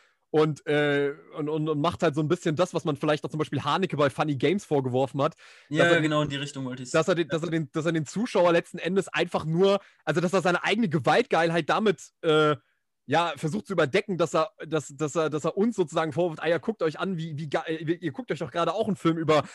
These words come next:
Speaker 1: Gewalt an und ich möchte euch mal austesten, wie, wie, wie Spaß ihr daran habt.“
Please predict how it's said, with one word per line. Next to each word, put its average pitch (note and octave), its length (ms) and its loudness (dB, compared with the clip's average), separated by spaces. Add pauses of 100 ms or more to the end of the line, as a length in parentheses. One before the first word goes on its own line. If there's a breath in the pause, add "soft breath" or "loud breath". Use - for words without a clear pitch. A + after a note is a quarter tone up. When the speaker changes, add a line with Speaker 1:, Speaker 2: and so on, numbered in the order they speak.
Speaker 1:
Gewalt D#3 420 2
an D#3+ 200 0
und D3 280 0 (200 loud breath)
ich D3 160 -2
möchte F#3 240 2
euch E3 100 0
mal E3 80 0
austesten, F3 480 0
wie, D#3+ 200 -2
wie, D#3+ 140 -2
wie D#3+ 100 -4
Spaß F3 340 -4
ihr E3+ 80 0
daran C3 300 0
habt.“ D#3 200 -2